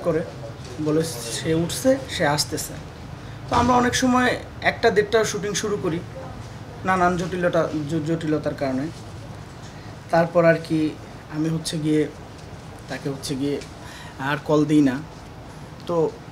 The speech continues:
আমাদের নোমান হয়তো বা আরও দুই একটা call দিয়েছিল, আমি জানি না। আর আরশ ভাইকে আমরা বিষয়টা জানাই, জানানোর পরে হচ্ছে গিয়ে তাকেও call দিই। সেও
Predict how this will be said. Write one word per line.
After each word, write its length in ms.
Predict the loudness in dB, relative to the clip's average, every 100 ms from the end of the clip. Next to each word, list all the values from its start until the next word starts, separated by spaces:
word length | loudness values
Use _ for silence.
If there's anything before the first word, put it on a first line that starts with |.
| -18 -10
আমাদের 260 | -2 0 2
নোমান 280 | 4 4 4
হয়তো 260 | 4 4
বা 120 | 6
আরও 120 | 6 6
দুই 160 | 2
একটা 200 | 2 0
call 200 | 0 0
দিয়েছিল, 460 | 0 -2 0 -2 -2 -4 -14 -4
আমি 140 | -2
জানি 260 | 2 4 4
না। 100 | 2
আর 80 | -4 -12 -16 -16 -16 -18 -16 -16 -2 -2 -2 -12 -12 -12 2
আরশ 260 | 4 4
ভাইকে 240 | 4 4 4
আমরা 160 | 4
বিষয়টা 360 | 4 2 4 4
জানাই, 420 | 6 4 4 2 -2 -12 -16 -16 -12 -4
জানানোর 420 | 0 4 4 2 0
পরে 180 | 0 0
হচ্ছে 320 | -2 -4 -2
গিয়ে 320 | 2 2 2 0
তাকেও 260 | -2 4 4
call 240 | 6 4
দিই। 160 | 4 0 -2
সেও 360 | -4 0 2